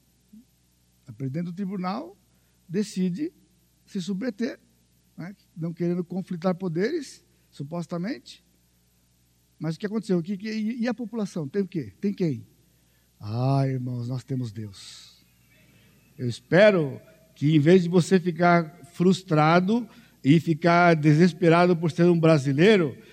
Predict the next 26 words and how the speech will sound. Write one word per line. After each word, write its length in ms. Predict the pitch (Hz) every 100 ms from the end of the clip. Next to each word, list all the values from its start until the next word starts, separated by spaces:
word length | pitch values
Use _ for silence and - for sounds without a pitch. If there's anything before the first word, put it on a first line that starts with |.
| _ -
você 300 | 135 - 170
possa 760 | - 175 190 190 180 165 120 - -
aproveitar 520 | 147 147 233 233 233
a 60 | 269
oportunidade 880 | 262 226 196 170 165 233 185 123 110 - _ _ _
pra 160 | - 156
se 260 | 151 185 190
apegar 500 | 185 190 160 175 170
mais 320 | 170 185 175
ao 120 | 175
nosso 320 | 180 175 151
Deus 400 | 139 185 208 151
e 60 | 180
entender 500 | 190 185 160 185 196
que 180 | - 175
a 80 |
solução 760 | 143 - 220 240 196 - 214 240
pra 260 | 220 185 143
nós 600 | 135 196 185 135 - - _ _
não 440 | 127 147 214 262 247
está 520 | 196 - - 190 202
lá 260 | 185 190 190
e 80 |
nunca 380 | 175 220 240 196
esteve 480 | 165 - 175 160 143
lá. 240 | 127 117